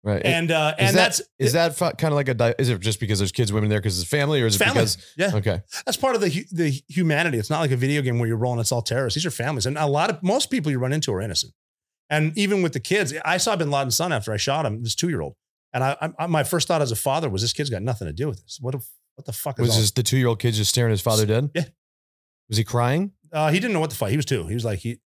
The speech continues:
Speaker 2: he's not gonna remember it. Thank God.
Speaker 1: Right.
Speaker 2: Um, but no, the kids downstairs do. But, and even wa-, c-, they pick the experienced guys for that reason too. That when we're in there, I was watching dudes under fire grab kids that had been separated from their parents or their family to move them, to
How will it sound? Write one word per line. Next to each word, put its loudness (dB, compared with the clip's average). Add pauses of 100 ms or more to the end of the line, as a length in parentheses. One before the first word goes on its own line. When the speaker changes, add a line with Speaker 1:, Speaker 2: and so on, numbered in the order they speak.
Speaker 2:
he's -4
not 2
gonna -2
remember -2
it. -14
Thank -8
God. -6
Speaker 1:
Right. 2 (180)
Speaker 2:
Um, 0
but -2
no, 2
the 2
kids -2
downstairs 0
do. 0
But, -2 (300)
and 0
even 2
wa-, 2 (100)
c-, -2 (220)
they 4
pick -4
the 0
experienced 0
guys 2
for -4
that 0
reason 0
too. 0 (320)
That -4
when 2
we're 2
in 2
there, 0
I 2
was 0
watching 0
dudes 0
under 0
fire 0
grab -2
kids -2
that 0
had -2
been -2
separated -2
from -2
their -2
parents -4
or -2
their -4
family -2 (540)
to 0
move 2
them, 0
to -4